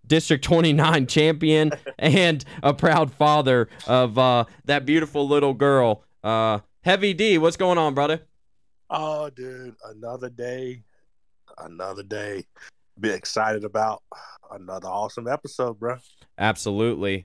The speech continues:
Speaker 1: absolutely. It's crazy that we have already done six of these, Heavy D, and, uh,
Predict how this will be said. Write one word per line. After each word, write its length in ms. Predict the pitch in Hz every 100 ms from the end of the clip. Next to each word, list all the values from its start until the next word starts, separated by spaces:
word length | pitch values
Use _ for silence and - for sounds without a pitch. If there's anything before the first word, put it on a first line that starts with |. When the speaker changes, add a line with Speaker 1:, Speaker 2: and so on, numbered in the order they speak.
| -
Speaker 1:
absolutely. 540 | 107 - 104 113 110
It's 100 | 107
crazy 360 | - 147 165 180
that 180 | 139 117
we 140 | 139
have 160 | 135 113
already 280 | 120 120 110
done 220 | 110 101
six 320 | - 110 -
of 120 | 98
these, 260 | 92 92 95
Heavy 240 | 95 92
D, 260 | 90 92 92
and, 220 | 87 85
uh, 260 | 87 85